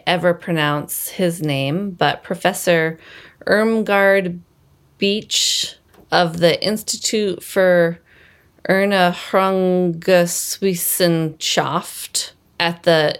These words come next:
Justus Liebig University, Gießen,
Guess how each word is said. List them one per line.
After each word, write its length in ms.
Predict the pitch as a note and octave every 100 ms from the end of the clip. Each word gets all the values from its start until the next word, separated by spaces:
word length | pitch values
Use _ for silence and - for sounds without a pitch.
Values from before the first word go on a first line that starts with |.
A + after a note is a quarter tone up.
| -
Justus 720 | E3 - G#3 G3+ - G#3 G3+ -
Liebig 800 | F3 E3+ F3+ F3 F#3 F3 D#3+
University, 1160 | D#3 F3 F3 E3 E3+ F3 - E3 D#3 D3+ - - - _
Gießen, 760 | - E3 F3+ - E3 C3+ D3